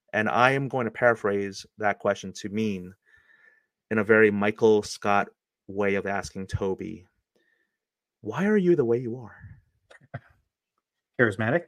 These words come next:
Speaker 2: you mean? Likable?
Speaker 1: <laughs>
Speaker 2: Uh, I don't know. I was just born that way. Uh, I don't know. Can you, can you give me a follow-up? Give me something to answer, <laughs> answer?
Speaker 1: Uh, you know, I, I, I think, I think if people wanna know the answer, they have to l-, go back to the first time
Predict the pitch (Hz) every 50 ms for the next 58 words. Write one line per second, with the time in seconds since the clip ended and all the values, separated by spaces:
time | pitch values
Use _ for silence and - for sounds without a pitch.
0 | _ - 127 135 151 185 196 - _ - _ _ _ _ _ _ - 101 117 120
1 | 147 156 180 214 226 233 - _ _ - - - _ - 120 123 127 127 127 127
2 | 127 123 123 131 131 - - 180 196 214 262 247 143 110 107 120 135 135 - 113
3 | 127 175 185 135 - 82 85 82 85 - _ _ - - _ _ - 101 98 107
4 | 107 104 104 104 107 120 131 175 120 107 107 123 - 135 127 123 123 117 120 -
5 | 135 131 127 117 127 - 139 143 147 139 127 - - 123 120 127 139 156 160 160
6 | 160 143 120 123 123 127 120 120 - 127 120 131 123 120 117 104 107 120 120 -
7 | - - - - 175 185 139 - - - - - 139 - - 147 131 - 185 185
8 | 175 - _ _ - - - - _ _ _ _ _ _ _ - 127 123 127 127
9 | 123 113 - 123 127 123 120 127 139 156 165 - - - 123 123 123 123 123 123
10 | 120 120 110 - - _ _ _ _ _ _ _ _ _ _ _ _ - - 151
11 | 139 - - 135 - - 175 175 202 - - - - - 233 226 226 - - 175
12 | - 160 147 143 139 127 117 113 110 104 95 92 98 101 95 - 104 95 104 110
13 | 117 123 - 120 107 101 - - 104 101 107 104 104 - - 107 101 92 - -
14 | - - 107 104 104 - - - 104 101 98